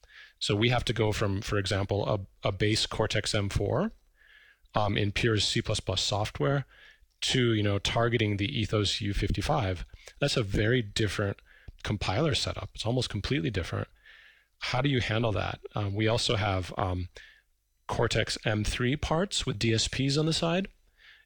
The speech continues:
We have to compile down to D S P calls at times. So handling all those different build pipelines, um, has to be taken care of, because for the user, right, they just need this to work and build a,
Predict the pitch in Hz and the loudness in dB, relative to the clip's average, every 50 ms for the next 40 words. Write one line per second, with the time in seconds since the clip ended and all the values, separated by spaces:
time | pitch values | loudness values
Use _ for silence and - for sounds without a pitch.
0 | _ - 127 123 127 131 - - 113 - 117 - - 123 117 117 110 113 117 110 | _ 0 2 2 2 2 0 -2 -2 -2 -2 0 0 2 2 2 2 2 2 0
1 | 104 107 104 104 113 110 104 - - - 202 - - - 110 - - - - - | 0 0 0 0 0 0 0 -2 -2 -6 -6 -6 -6 -6 -6 -6 -6 -6 -8 -10
2 | - - _ _ - - - - - - - - - - - 110 - 131 139 143 | -12 -16 _ _ -10 -8 -6 -4 -4 -4 -4 -2 -2 -2 0 0 2 2 2 4
3 | 151 135 120 113 113 113 117 113 107 - - 110 - 107 107 101 - 107 143 - | 4 4 4 2 2 2 2 2 2 0 0 -2 -2 -2 -2 -2 -2 -2 -2 -2
4 | - - 104 - - 107 - - 101 104 - - - - - - - - - - | -4 -6 -6 -4 -4 -4 -4 -4 -6 -6 -8 -8 -8 -10 -16 -20 -20 -20 -20 -20
5 | _ _ - 101 95 95 - 110 101 - - - 98 98 - - 101 95 107 107 | _ _ -2 0 0 0 0 -2 -2 -2 -2 -2 -4 -4 -4 -4 -6 -6 -6 -6
6 | - - 107 104 104 107 - - 113 - 120 110 107 - - - - - 110 101 | -4 -4 -4 -4 -4 -6 -6 -6 -4 -2 0 0 0 -2 -4 -2 -2 0 0 0
7 | 101 104 143 220 254 185 123 92 90 95 98 113 - - 117 104 - 113 - - | 0 2 2 2 2 2 2 2 2 2 2 2 2 0 0 0 0 0 0 2
8 | 120 113 98 110 101 - - - 95 92 101 110 127 139 - - 101 98 - 117 | 0 0 2 0 0 0 -2 -4 -4 -2 0 0 0 0 0 -2 -2 0 0 0
9 | 110 110 101 101 98 98 92 | 2 2 2 0 0 -2 -4